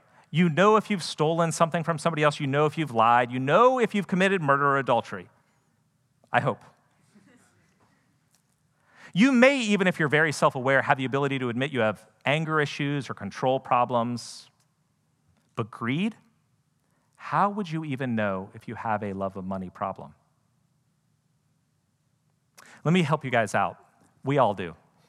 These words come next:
Every one of us has a love of money problem. We all have a greed problem. We just do.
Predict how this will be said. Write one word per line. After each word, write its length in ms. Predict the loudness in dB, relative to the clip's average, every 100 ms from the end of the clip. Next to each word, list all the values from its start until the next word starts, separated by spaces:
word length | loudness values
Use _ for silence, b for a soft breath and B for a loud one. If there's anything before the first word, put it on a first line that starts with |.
| _ _ _ B B
Every 220 | 2 4 4
one 160 | 4
of 40 | 2
us 140 | 2
has 160 | 2 2
a 40 |
love 260 | 0 2 2
of 140 | 0
money 180 | 0 0
problem. 480 | -2 -2 -2 -8 -12 _ _ _ -8
We 120 | 0
all 160 | 0
have 140 | 2 -2
a 60 |
greed 300 | -4 -6 -8
problem. 440 | -6 -6 -4 -8 -10 _ _ _ _ -16
We 60 |
just 360 | -8 -6 -6 -12 _
do. 300 | -10 -10 -12